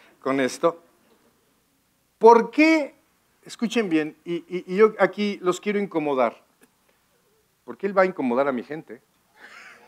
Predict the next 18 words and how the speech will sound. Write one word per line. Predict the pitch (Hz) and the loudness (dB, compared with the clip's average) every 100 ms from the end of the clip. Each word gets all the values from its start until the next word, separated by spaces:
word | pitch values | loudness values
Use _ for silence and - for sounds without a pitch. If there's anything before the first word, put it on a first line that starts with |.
| - - - - - - - - - - - - | -20 -20 -20 -20 -20 -20 -20 -20 -20 -20 -20 -16
<laughs> | - - - | -14 -14 2
Dice, | 208 214 170 - - _ | 4 4 2 0 -6 _
"Si | - 190 | -4 2
los | 190 202 - | 6 6 4
incomodo, | 196 185 165 175 185 302 359 359 - | 0 -2 4 4 8 8 8 4 6
es | 233 - | 4 6
una | 240 240 | 6 8
bendición". | 220 190 175 170 180 165 156 | 8 6 4 0 2 2 2
Entonces | 165 147 | -2 -2
dije, | 135 135 | -4 -8
"Voy | 135 147 | -8 -6
a | |
incomodar | 190 180 254 233 - 175 247 185 | -6 -2 2 2 4 4 4 4
a | - | 0
Palabra | 147 175 190 | 0 2 2
de | 147 | 0
Vida". | 202 240 - - - - | 0 -2 -4 -20 -20 0
<laughs> | 143 220 180 196 - 202 196 196 | 6 8 8 8 8 6 8 4